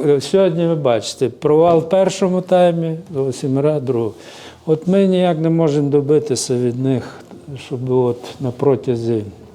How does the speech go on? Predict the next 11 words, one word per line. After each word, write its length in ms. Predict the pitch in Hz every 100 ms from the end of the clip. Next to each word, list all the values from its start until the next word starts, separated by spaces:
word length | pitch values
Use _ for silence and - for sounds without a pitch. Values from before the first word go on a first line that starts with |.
| - - - - -
дев'яносто 680 | - 131 127 131 131 - 135
хвилин 540 | 113 - 139 156 185 180 - - - -
от 140 | 135 117
вийшли, 540 | 151 220 - 220 208 208 - - - - - - -
почали 500 | 131 - 180 190 202
добре 440 | 180 196 185 180 180
і 60 | 156
закінчили 640 | 139 135 117 101 - 107
добре. 360 | 104 104 - - - - -
Ото 300 | 170 156 190
була 480 | 175 175 170 160 147